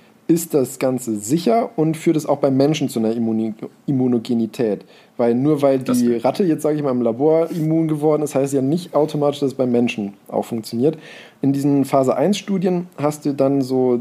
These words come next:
Speaker 1: dreißig bis fünfzig Menschen meistens, die du dann,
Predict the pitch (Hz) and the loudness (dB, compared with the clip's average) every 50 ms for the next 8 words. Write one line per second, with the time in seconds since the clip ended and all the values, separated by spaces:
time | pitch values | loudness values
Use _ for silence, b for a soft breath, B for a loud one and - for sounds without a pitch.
0 | - - 123 117 120 135 160 156 156 151 - - 127 120 - - - - 160 165 | -2 -4 -2 2 2 2 2 2 0 -6 -8 -8 -8 -8 -8 -10 -4 0 0 2
1 | 180 175 - - - 147 - 120 123 135 160 180 175 - 208 185 185 170 175 165 | 2 0 -2 -4 -6 -6 -2 0 0 2 2 0 0 0 0 0 0 0 0 2
2 | 156 156 160 160 170 160 - - - - - 143 139 143 131 135 127 127 123 120 | 2 2 2 2 -2 -4 -4 -8 -12 -10 -8 -4 -2 0 2 2 2 2 2 0
3 | 120 - | -2 -4